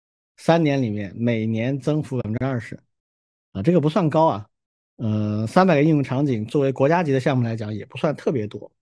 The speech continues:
就这个三年呢，有压力，但应该是可以做得到的。这是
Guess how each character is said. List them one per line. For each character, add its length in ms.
就 120
这 120
个 100
三 220
年 180
呢， 240
有 100
压 140
力， 300
但 260
应 80
该 80
是 100
可 220
以 80
做 180
得 60
到 220
的。 120
这 180
是 240